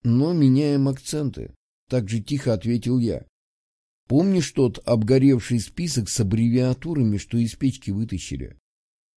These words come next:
Там было написано Г С П З Л Т ликвидация. Мы тогда в горячке решили, что это приказ ликвидировать кого-то из персонала,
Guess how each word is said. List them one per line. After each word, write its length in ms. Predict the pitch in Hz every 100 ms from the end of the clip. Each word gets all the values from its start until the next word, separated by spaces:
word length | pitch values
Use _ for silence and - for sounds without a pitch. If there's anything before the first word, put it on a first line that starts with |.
| _
Там 260 | 113 143 123
было 280 | 139 143
написано 760 | 131 135 131 143 - 85 53 - -
Г 420 | 110 123 131 123
С 80 | -
П 380 | - 147 160 -
З 260 | 107 95 113
Л 200 | 113 107
Т 380 | - 117 135 127 98
ликвидация. 920 | 95 - 117 131 131 - - - - _ _ _ _ _ _ _ -
Мы 260 | 127 190
тогда 400 | 190 135 123 180
в 60 | 139
горячке 520 | 123 147 175 - 135
решили, 420 | 120 117 165 151
что 220 | 131 - 127
это 160 | 113
приказ 520 | 101 117 107 143 139
ликвидировать 720 | 117 107 113 110 139 143 135 -
кого-то 360 | 123 127 127
из 140 | 127 -
персонала, 760 | 139 - 151 185 175 92 -